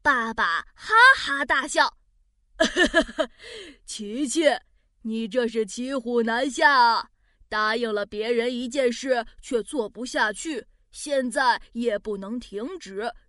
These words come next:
进退两难。不过没关系，让爸爸我帮你一起做吧。”太好了！后来啊，在爸爸的帮助下，一个超级炫酷的纸盒机器人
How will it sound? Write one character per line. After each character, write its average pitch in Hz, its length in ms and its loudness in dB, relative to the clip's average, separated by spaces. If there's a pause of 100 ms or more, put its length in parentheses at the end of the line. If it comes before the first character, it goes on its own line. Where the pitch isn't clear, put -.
进 202 360 -10
退 208 300 -4
两 180 300 -10
难。 269 340 2 (560)
不 208 100 -8
过 233 160 2
没 226 160 -2
关 277 260 -2
系， 226 280 -2 (300)
让 247 240 -4
爸 285 200 6
爸 247 140 0
我 220 440 0 (140)
帮 220 320 -4
你 196 180 -14
一 294 240 -4
起 226 200 -12
做 320 280 2
吧。” 262 280 0 (520)
太 494 460 6
好 294 220 4
了！ 311 180 6 (320)
后 277 260 -4
来 226 240 -4
啊， 262 140 0 (220)
在 349 180 0
爸 - 140 6 (180)
爸 277 100 0
的 254 120 -2
帮 285 200 -2
助 277 140 -4
下， 277 180 0 (420)
一 262 160 -12
个 233 140 -4
超 320 300 6
级 311 240 -8
炫 339 300 -2
酷 370 160 -6
的 330 100 -6
纸 311 200 -10
盒 349 180 -6
机 392 160 -6
器 370 100 -6
人 359 100 -8